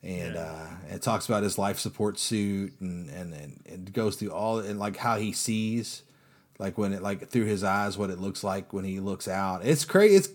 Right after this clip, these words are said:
Speaker 1: like I said, it's really cool stuff. It goes in detail about the helmet, you know, and it talks about how, like, his, like, chest plate hooks into, like, everything else in his body. Like, the dude has, like, he,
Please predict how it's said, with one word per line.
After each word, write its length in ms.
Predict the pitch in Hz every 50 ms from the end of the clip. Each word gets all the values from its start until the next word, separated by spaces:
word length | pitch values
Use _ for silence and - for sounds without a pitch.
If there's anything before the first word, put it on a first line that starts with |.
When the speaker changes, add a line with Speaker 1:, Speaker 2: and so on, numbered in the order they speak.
| - -
Speaker 1:
like 180 | 151 170 190
I 60 | 190 147
said, 220 | - 196 165 147
it's 140 | 139 139 -
really 320 | 143 170 208 220 208 170 131
cool 240 | - - 170 156
stuff. 260 | 139 - 185 170 143 110
It 80 | 117 107
goes 220 | 135 143 139 135
in 120 | 143 127
detail 340 | 113 120 131 131 - 135 123
about 240 | 120 123 120 120 -
the 80 | - 95
helmet, 480 | - 120 120 120 123 123 120 117 - - - - - - - - - - - - - - - - -
you 120 | 110 117
know, 400 | 113 113 110 107 107 107 104 104
and 460 | 92 95 98 95 95 90 90 87 90
it 240 | 82 - 98 98 - - _ _ _ _ _ _
talks 280 | - - 135 143 - -
about 180 | - 117 104 95
how, 140 | 113 107 107
like, 200 | 104 101 95 -
his, 260 | - 104 95 - -
like, 140 | 98 92 -
chest 300 | - 120 117 - - -
plate 260 | - 110 104 101 -
hooks 280 | - 131 120 - - 123
into, 300 | 113 113 104 - 117 101
like, 280 | 98 92 95 95 - - - - - - - - - -
everything 360 | - 123 113 104 120 113 110
else 220 | 110 110 107 - 117
in 60 | 104
his 160 | 104 95 92
body. 460 | - 104 101 107 107 110 107 107 107 101
Like, 160 | 98 90 98
the 80 | 143 165
dude 320 | 160 185 233 294 311 262
has, 440 | 156 139 120 127 131 127 120 - -
like, 180 | - 107 123 123
he, 240 | 98 120 135 - -